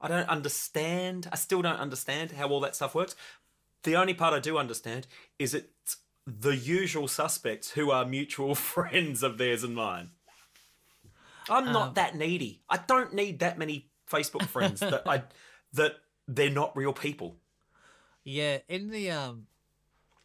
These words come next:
Speaker 2: in the very beginning, the first six weeks of, uh, you know, covid life, um, there were a lot.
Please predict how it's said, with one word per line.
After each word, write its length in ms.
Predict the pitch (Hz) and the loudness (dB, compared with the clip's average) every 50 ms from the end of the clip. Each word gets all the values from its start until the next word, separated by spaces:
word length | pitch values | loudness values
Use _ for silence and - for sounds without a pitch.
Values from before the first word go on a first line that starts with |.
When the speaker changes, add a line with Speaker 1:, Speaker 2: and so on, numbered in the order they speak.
| _ _ _ | _ _ _
Speaker 2:
in 260 | - 165 165 165 151 | -10 -8 -6 -6 -4
the 120 | 147 143 135 | -2 -2 -4
very 420 | 127 120 120 135 135 135 135 135 | -4 -4 -4 -4 -2 -2 -2 -4
beginning, 680 | 127 131 123 113 120 120 120 120 117 117 117 113 110 98 110 | -6 -8 -10 -10 -10 -10 -10 -10 -10 -10 -12 -14 -14 -14 -12
the 120 | 120 113 | -12 -12
first 320 | 110 - - 120 107 - - | -10 -10 -12 -12 -12 -12 -12
six 240 | - 123 110 - - | -12 -12 -12 -12 -10
weeks 300 | 120 110 110 104 - - | -10 -10 -10 -10 -12 -12
of, 280 | 113 107 101 101 107 110 | -12 -12 -12 -12 -12 -12
uh, 240 | 110 104 101 101 98 - - - 52 - - _ | -10 -10 -10 -12 -12 -14 -16 -18 -20 -20 -20 _
you 80 | - 117 | -16 -14
know, 100 | 104 107 117 120 147 - _ - | -14 -14 -16 -18 -20 -20 _ -10
covid 300 | - 123 120 113 113 107 | -8 -8 -8 -8 -8 -8
life, 260 | 110 107 110 123 - _ _ _ _ _ _ _ _ _ _ _ _ _ - - | -8 -8 -10 -10 -14 _ _ _ _ _ _ _ _ _ _ _ _ _ -12 -8
um, 320 | 107 110 107 104 104 - _ - - _ _ _ _ - 143 | -6 -6 -6 -6 -10 -12 _ -20 -20 _ _ _ _ -16 -10
there 140 | - 139 135 | -6 -6 -4
were 160 | 131 127 120 | -4 -4 -4
a 80 | 113 110 | -4 -6
lot. 400 | 113 117 117 120 117 110 98 | -6 -6 -6 -4 -6 -6 -6